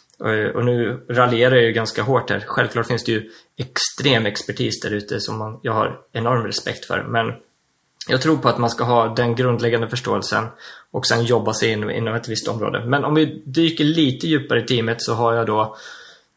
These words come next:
två stycken som sitter endast med att skriva innehåll egentligen. Innehåll är ju extremt viktigt för att försöka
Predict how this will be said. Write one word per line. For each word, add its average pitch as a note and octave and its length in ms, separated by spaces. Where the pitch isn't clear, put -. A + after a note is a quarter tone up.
två D#3 320
stycken C3 1040
som - 220
sitter B2 480
endast A#2+ 760
med B2 140
att A2+ 140
skriva A2+ 680
innehåll A#2+ 540
egentligen. C3 480
Innehåll C3+ 380
är C3 40
ju B2 140
extremt B2+ 460
viktigt B2 500
för A#2 120
att A2+ 100
försöka A#2 520